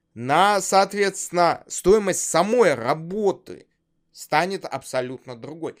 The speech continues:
И на отношение к работе это тоже станет абсолютно другое. И вот здесь вот в рамках всего вот этого произойдет очень сильный сдвиг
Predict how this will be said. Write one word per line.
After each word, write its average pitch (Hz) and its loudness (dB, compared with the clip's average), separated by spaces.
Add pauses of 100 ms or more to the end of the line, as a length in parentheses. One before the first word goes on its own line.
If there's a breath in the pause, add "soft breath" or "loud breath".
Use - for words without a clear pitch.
(200 soft breath)
И 151 -4
на 131 -2
отношение 165 -4
к - -18
работе 117 -12 (160)
это 120 -10
тоже 220 -4
станет 170 -8
абсолютно 120 -10
другое. 131 -10 (260 loud breath)
И 117 -6
вот 156 2
здесь 196 -2
вот 151 -4
в 135 -8
рамках 190 -2 (200)
всего 185 -2 (160)
вот 131 -4
этого 254 2
произойдет 160 -6
очень 185 0
сильный 170 -6
сдвиг 143 -6